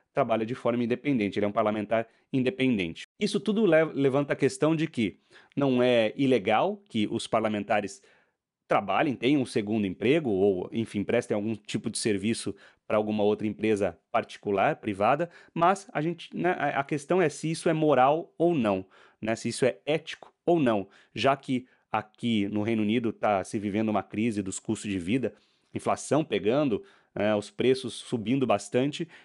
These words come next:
e, enquanto isso, enquanto esses parlamentares deveriam dar uma atenção maior pra tentar resolver esses problemas daqui,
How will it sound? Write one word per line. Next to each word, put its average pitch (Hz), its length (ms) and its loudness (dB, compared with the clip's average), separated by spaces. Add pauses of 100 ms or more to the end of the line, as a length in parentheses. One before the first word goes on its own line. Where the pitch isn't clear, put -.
(100)
e, 160 300 0 (180)
enquanto 160 440 -2
isso, 120 200 0
enquanto 123 460 -2 (260)
esses 110 220 -6
parlamentares 113 500 0
deveriam 110 400 2 (220)
dar 117 160 2
uma 127 140 0
atenção 120 500 -2
maior 107 460 2 (420)
pra 120 320 4
tentar 127 320 -2
resolver 113 420 0
esses 131 220 0
problemas 107 440 0
daqui, 139 340 -4